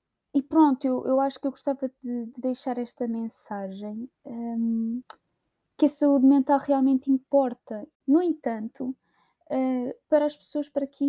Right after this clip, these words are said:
isto possa ser, que possa, por exemplo, que este episódio, este episódio possa ter sido, poderia ter sido, eh, um gatilho para essa pessoa, eu também gostava de vos apelar a que procurem ajuda,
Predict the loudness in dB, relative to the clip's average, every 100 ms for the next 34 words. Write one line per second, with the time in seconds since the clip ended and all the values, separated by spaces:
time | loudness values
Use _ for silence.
0 | 0 -2 _ -6 -6 -10 -18 -14 -16 -16
1 | -2 -2 -2 -8 -4 0 0 -2 -4 -4
2 | -4 -2 0 -2 -8 -16 _ _ -6 -4
3 | -2 2 4 4 2 -4 -6 -8 -6 -8
4 | -6 -4 -4 -4 -8 -10 -14 _ _ _
5 | _ 2 6 6 4 -2 -6 -2 0 0
6 | -4 -10 _ _ _ _ _ _ -2 -2
7 | -2 -4 -8 -8 4 6 6 2 2 0
8 | 0 -6 -6 -8 -10 -14 -16 -16 -10 -10
9 | -10 _ -6 0 2 2 0 0 0 0
10 | -2 -4 -6 -6 -6 -6 -8 -10 -14 -12
11 | -4 -2 0 -2 -4 _ _ -4 -4 -2
12 | 0 0 0 -2 -2 -2 -6